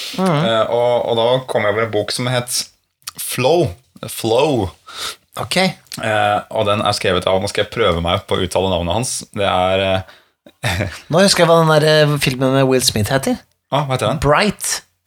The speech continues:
Speaker 2: Ah, ok, det er
Speaker 1: Ikke
Speaker 2: ikke sant.
Speaker 1: Glow.
Speaker 2: Ikke
Speaker 1: Det er
Speaker 2: sant.
Speaker 1: en annen, det er en T V-serie. Men, eh, tilbake til deg.
Speaker 2: Ja, skal vi se. Han heter, eh, eh,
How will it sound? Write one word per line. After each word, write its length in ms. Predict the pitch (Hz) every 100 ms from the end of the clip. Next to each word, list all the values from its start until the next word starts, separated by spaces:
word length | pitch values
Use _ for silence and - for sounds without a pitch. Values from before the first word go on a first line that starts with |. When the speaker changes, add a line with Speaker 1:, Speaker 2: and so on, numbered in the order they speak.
| _ 123
Speaker 2:
Ah, 380 | 165 196 180 127
ok, 140 | 135
det 60 | 143
er 60 | 185
Speaker 1:
Ikke 80 |
Speaker 2:
ikke 80 | 147
sant. 80 | 135
Speaker 1:
Glow. 240 | 139 180 147 - -
Speaker 2:
Ikke 140 | 135
Speaker 1:
Det 80 | 139
er 80 | 147
Speaker 2:
sant. 160 | 127 127
Speaker 1:
en 60 |
annen, 240 | 107 107 107
det 60 | 120
er 80 |
en 60 | 135
T 40 | 101
V-serie. 320 | - 131 - - _ 143
Men, 160 | 143
eh, 220 | 139 135 131
tilbake 260 | 139 131 147
til 80 | 131
deg. 160 | 202 -
Speaker 2:
Ja, 160 | 131 131
skal 160 | - 107
vi 80 | 95
se. 100 | 87 - _ _ 107
Han 80 |
heter, 420 | 113 85 104 123 139 _ _ _ _ _ _ _ -
eh, 240 | 110 107 - _ _ _ - -
eh, 380 | 110 101 98 98